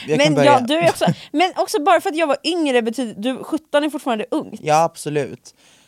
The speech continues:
Speaker 1: Jag tror att min grej var just att femton, sexton, och jag tror att jag bli-, alltså, jag slog igenom, du vet, sista terminen i typ trean,
Speaker 2: Mm.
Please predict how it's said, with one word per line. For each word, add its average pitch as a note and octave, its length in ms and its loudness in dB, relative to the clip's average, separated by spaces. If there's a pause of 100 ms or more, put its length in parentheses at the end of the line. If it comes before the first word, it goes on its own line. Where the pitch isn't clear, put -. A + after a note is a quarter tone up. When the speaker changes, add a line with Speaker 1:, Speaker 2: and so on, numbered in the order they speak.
(160)
Speaker 1:
Jag E3 140 0
tror F3+ 100 0
att E3 120 -6
min F#3+ 320 -4
grej E3+ 260 -2
var D#3+ 260 0
just C#3+ 380 -6
att - 480 -10 (600)
femton, E3 680 -2
sexton, D3+ 920 -4 (640)
och D3 120 2
jag D#3+ 100 2
tror F3+ 120 -4
att E3+ 120 -6
jag D#3+ 100 -4
bli-, D3 100 -12
alltså, C#3+ 200 -6
jag C3 360 -2
slog C#3+ 300 -10
igenom, D3 680 -4 (540)
du - 60 -18
vet, C#3+ 140 -6
sista - 400 -10
terminen B2 840 -8
i B2 260 -8 (160)
typ - 300 -16
trean, A#2 680 -8
Speaker 2:
Mm. A3 420 -4